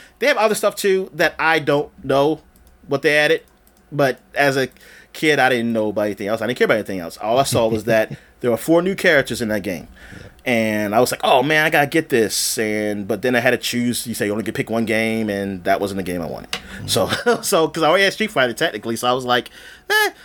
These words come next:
Speaker 1: Oh no, I borrowed it. I did borrow from Blockbuster. 'Cause I was like, "Oh," but then I s-, realized, "Oh, so they only got these four new characters." It wasn't a big deal f-, to me. Um, as a kid, r-, really. Like, I wanted something more.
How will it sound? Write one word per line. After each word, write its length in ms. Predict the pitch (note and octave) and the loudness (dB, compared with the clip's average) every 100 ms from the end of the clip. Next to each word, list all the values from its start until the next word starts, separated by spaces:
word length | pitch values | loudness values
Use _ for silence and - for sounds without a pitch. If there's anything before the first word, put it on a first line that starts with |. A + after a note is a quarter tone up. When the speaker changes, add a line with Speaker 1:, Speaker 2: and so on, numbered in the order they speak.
| - - B3+ | -20 -4 0
Speaker 1:
Oh 100 | D4 | 2
no, 140 | F4 | 2
I 100 | D#3+ | 2
borrowed 340 | D#3 G#3+ A#3+ C#3+ | 2 2 2 0
it. 100 | - | 0
I 80 | D#3 | 2
did 180 | A3+ | 2
borrow 180 | F#3 G3 | 2 2
from 120 | F3+ | 2
Blockbuster. 600 | D3 A#3+ - A#2 - D2 - _ _ - - _ _ - | 2 0 2 0 0 -10 -16 _ _ -20 -20 _ _ -2
'Cause 120 | D3 | 2
I 80 | D#3 | 2
was 100 | D3+ | 2
like, 180 | D3+ - | 0 0
"Oh," 320 | D#4 A#2 G#2 - - | 2 2 0 -12 -4
but 280 | F3+ G#3 G3 | 0 0 0
then 180 | B3 | 2
I 60 | A#3+ | 2
s-, 160 | - - - | 0 -4 -4
realized, 460 | F#3 G#3+ G#3 G#3 - | 0 2 2 2 -4
"Oh, 220 | A#3 A#3 | -2 -2
so 140 | G3+ F#3+ | 0 2
they 40 | |
only 140 | G3 F#3 | 2 2
got 240 | F#3+ F#3+ | 0 0
these 380 | G3 F3+ D#3+ - _ _ | -4 -6 -8 -12 _ _
four 260 | - F3+ | -4 0
new 140 | F3 E3+ | 0 -2
characters." 640 | - F#3+ F#3+ - C#3 - - - - _ _ _ | 0 2 0 -2 -6 -6 -16 -20 -20 _ _ _
It 120 | A3 | 2
wasn't 200 | D4 C4+ | 2 2
a 20 | G3+ | 2
big 240 | B3+ F#3 | 0 2
deal 180 | F3 A3 | 2 0
f-, 140 | - | -2
to 160 | - A#2 | -4 -4
me. 220 | E2 - _ _ _ _ _ _ _ _ _ _ _ _ _ | -4 -12 _ _ _ _ _ _ _ _ _ _ _ _ _
Um, 640 | D3+ D3 C#3 B2+ A2+ A2+ - - | 0 4 4 4 2 -2 -6 -2
as 160 | C#3 | 0
a 60 | C#3 | 2
kid, 380 | D3 A2+ A2 - | 0 0 -2 -2
r-, 60 | B2+ | -2
really. 380 | A#2+ G#2+ F2+ E2+ _ | 0 0 -2 -8 _
Like, 280 | B2 C3 - | 0 0 0
I 140 | C#3 F#3 | 0 2
wanted 240 | G#3+ F#3 | 2 0
something 260 | F#3 C#3 B2+ | 0 0 0
more. 380 | D#3 B2 E2 | 2 0 -2